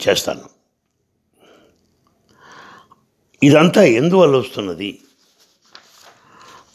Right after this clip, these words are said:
దీని మూల కారణం ఏది అని పరిశీలిస్తే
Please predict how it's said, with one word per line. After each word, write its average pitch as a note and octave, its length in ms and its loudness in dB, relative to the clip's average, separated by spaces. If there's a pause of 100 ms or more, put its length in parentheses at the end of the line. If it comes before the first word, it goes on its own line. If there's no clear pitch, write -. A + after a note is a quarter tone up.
(560)
దీని D#3+ 160 6
మూల D3 320 4
కారణం E3 420 0
ఏది G2 420 -6 (1040)
అని A#2+ 200 -2
పరిశీలిస్తే D3 1000 0